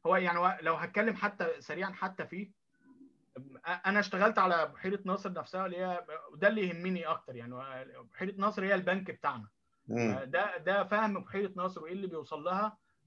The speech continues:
Speaker 1: ده، ده بيبقى مهم، آه، لينا كمصر. هنا ده خلاص، هي إحنا غيرنا ال-، ال-، نهر النيل،
Speaker 2: مم.
Speaker 1: بدأنا ال-، النظام بتاعنا إن إحنا بقى عندنا بوابات في كل حتة، أو براجز أو قناطر، إن إحنا
Speaker 2: مم.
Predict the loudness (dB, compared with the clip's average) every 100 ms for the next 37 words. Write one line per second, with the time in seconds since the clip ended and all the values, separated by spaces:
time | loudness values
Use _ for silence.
0 | _ -10 -2 0 0 -2 0 -2 -4 -6
1 | -4 -2 -2 -6 -14 _ _ -12 -10 -10
2 | -12 -16 -10 -4 -4 -2 -4 -4 -8 -10
3 | -12 -12 -18 -12 -8 -6 -2 -4 -2 -2
4 | -2 -6 -10 -10 -10 -6 -2 -2 -2 -6
5 | -6 -12 -14 -14 -14 -16 -20 -20 -16 -6
6 | 0 0 0 -4 -6 -6 -10 _ _ -20
7 | -20 -8 -2 0 0 -2 -4 -8 -12 -14
8 | -12 -10 -6 -4 -2 -2 -2 -10 -4 -4
9 | -4 -8 -6 -6 -4 -4 -6 -10 -10 -10
10 | -8 -8 -10 _ -14 -12 -6 -2 0 0
11 | -6 -14 -10 -8 -10 -14 -12 -8 -8 -8
12 | -10 _ _ _ -12 -8 -4 -4 -4